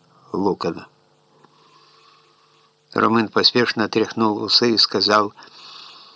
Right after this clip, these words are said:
«Ставлю триста за мсье Маклафлина». «На какой взять предмет?»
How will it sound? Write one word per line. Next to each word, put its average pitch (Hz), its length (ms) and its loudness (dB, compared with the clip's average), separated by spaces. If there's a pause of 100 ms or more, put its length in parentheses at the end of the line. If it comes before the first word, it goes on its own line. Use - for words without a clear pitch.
(640)
«Ставлю 110 540 2
триста 139 600 2
за 117 180 0
мсье 127 320 2
Маклафлина». 120 1000 -2 (1300)
«На 90 140 -6
какой 123 320 2
взять 131 280 2
предмет?» 135 560 -4